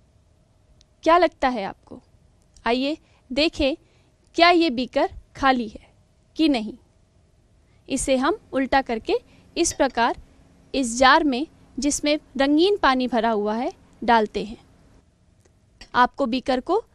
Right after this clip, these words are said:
बिल्कुल सीधे रूप में अंदर डालना है। देखिए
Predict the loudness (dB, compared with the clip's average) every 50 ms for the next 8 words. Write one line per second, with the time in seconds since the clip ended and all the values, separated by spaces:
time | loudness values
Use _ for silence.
0 | _ _ -4 -4 -2 -2 -2 0 0 0 0 -2 _ _ _ _ _ _ _ _
1 | _ _ _ _ _ _ _ _ _ _ _ _ _ -20 -18 -14 -6 -2 2 2
2 | 4 4 4 4 4 2 0 -2 -2 -4 -4 -4 -4 -4 -4 0 0 0 2 2
3 | 0 -2 -2 -4 -6 -4 -4 -6 -6 -8 _ _ _ _ _ _ _ _ _ _
4 | _ _ _ _ _ _ _ _ _ _ _ _ _ _ _ _ 0 2 2 2
5 | 0 -2 -4 -4 -4